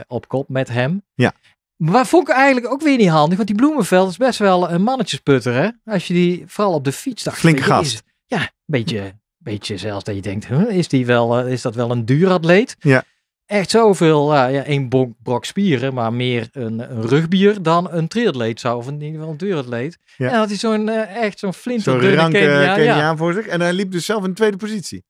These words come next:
Speaker 1: Eh, ja. En daar hadden ze dus allemaal, allebei de mannen hadden maar één, eh, haas.
Speaker 2: Eén haas?
Speaker 1: Ja. En, ehm, die skipper, ja,
Speaker 2: Hadden ze
Speaker 1: die
Speaker 2: niet naar Kipchoge gekeken
Speaker 1: Ja,
Speaker 2: met zijn
Speaker 1: ik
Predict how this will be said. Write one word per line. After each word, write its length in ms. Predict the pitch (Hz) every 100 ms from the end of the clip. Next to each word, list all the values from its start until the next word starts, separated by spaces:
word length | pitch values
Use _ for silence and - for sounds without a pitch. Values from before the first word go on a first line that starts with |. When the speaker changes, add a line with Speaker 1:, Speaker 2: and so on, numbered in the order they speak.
| _
Speaker 1:
Eh, 840 | 214 160 165 165 156 151 147 151
ja. 180 | 180 139 _ _ _ _
En 140 | - 180
daar 220 | 214 220
hadden 200 | 185 165
ze 100 | 135
dus 160 | 147 160
allemaal, 680 | 165 180 160 143 139 139 - _ -
allebei 480 | 208 190 147 139
de 80 | 123
mannen 440 | 123 139 180 262 202
hadden 360 | 156 139 127
maar 240 | 123 120 -
één, 480 | 170 165 220 285 277 _
eh, 300 | 202 196 160
haas. 200 | 190 208
Speaker 2:
Eén 100 | 262
haas? 320 | 240 208 120
Speaker 1:
Ja. 260 | - 220 - _ _ _ _ _ _ -
En, 380 | 180 170 151
ehm, 880 | 143 131 123 123 123 123 120 120 120 135 _ _
die 160 | 131 131
skipper, 480 | - 196 - 135
ja, 120 | 127 127
Speaker 2:
Hadden 180 | 143 139
ze 60 |
Speaker 1:
die 80 | 156
Speaker 2:
niet 100 | 160
naar 120 | 156
Kipchoge 460 | 151 147 165 151 135
gekeken 400 | 127 196 190 123
Speaker 1:
Ja, 60 |
Speaker 2:
met 100 | 104
zijn 120 | 104
Speaker 1:
ik 60 | 101